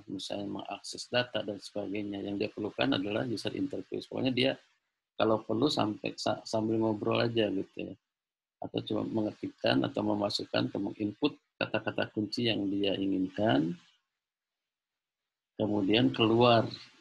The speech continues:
eh, outputnya dengan mudah. Nah, ini harus ada namanya user interface, ada pengelolaan, eh, dialog. Nah, sekarang makin canggih ini, eh, user interface ini. Teman saya ada yang membuat,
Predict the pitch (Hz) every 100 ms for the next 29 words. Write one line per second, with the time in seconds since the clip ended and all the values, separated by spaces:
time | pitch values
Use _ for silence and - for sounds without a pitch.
0 | _ - 101 104 104 98 - 110 123 113
1 | 95 98 95 95 92 87 - _ _ _
2 | _ - 98 107 131 131 104 - 95 110
3 | 110 98 95 107 131 - _ _ _ _
4 | _ _ _ - 107 - 110 101 90 98
5 | - 104 104 - 92 104 - 101 95 92
6 | - 104 113 117 - _ - 107 92 101
7 | 92 95 - _ _ _ _ _ _ _
8 | _ _ _ _ _ _ - 101 - 107
9 | 139 127 131 117 113 104 98 131 147 120
10 | 127 143 110 104 107 107 110 101 - 104
11 | 98 110 110 104 - 95 113 143 - -
12 | - _ _ _ _ _ _ _ - 104
13 | 107 107 104 127 135 110 113 117 110 107
14 | 98 104 127